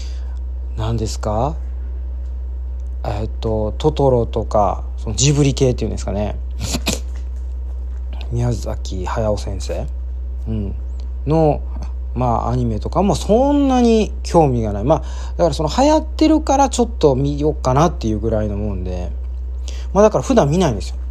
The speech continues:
普段見ないけど、ちょっとこれはきっと面白いぞと思って、で、まあ、見に行ってきたんですよね。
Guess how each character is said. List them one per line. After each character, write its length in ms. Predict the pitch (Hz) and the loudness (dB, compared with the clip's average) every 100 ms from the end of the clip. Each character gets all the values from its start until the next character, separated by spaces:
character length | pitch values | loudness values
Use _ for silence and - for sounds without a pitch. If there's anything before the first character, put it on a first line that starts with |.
| - - - - - | -6 -6 -6 -6 -2
普 160 | 240 | 4
段 220 | 247 214 | 6 6
見 100 | 220 | 6
な 180 | 262 269 | 4 4
い 80 | 254 | 2
け 140 | - | 2
ど、 160 | 240 262 | 4 4
ち 80 | 226 | 2
ょ 40 | |
っ 20 | |
と 60 | - | -2
こ 280 | - - 214 | -4 0 4
れ 160 | 247 | 6
は 320 | 247 247 247 - - - - - - - - - - - - - - | 8 6 6 2 -4 -6 -6 -6 -6 -6 -6 -6 -6 -6 -6 -6 -4
き 100 | 196 | -2
っ 60 | 180 | 4
と 100 | 139 | 4
面 160 | 139 | 6
白 280 | 143 139 127 | 4 4 2
い 80 | 104 | 0
ぞ 220 | 101 98 - | -4 -4 -4
と 80 | 90 | -6
思 340 | 101 107 104 | -4 -4 -4
っ 20 | |
て、 680 | - - - 175 196 131 90 - - - - - - - - - | -6 -4 6 8 8 6 2 -6 -6 -6 -8 -8 -8 -8 -6 0
で、 760 | 196 202 196 190 190 185 185 170 | 4 6 6 4 4 2 2 2
ま 380 | 180 147 101 - | 4 4 2 -2
あ、 20 | |
見 160 | 120 139 | 0 2
に 120 | 147 | 2
行 60 | 131 | 0
っ 20 | |
て 140 | 135 | -2
き 60 | - | -2
た 180 | 104 101 | -2 -2
ん 80 | |
で 80 | 92 | -4
す 140 | 92 104 | -4 -4
よ 80 | |
ね。 300 | 95 113 117 | -2 0 0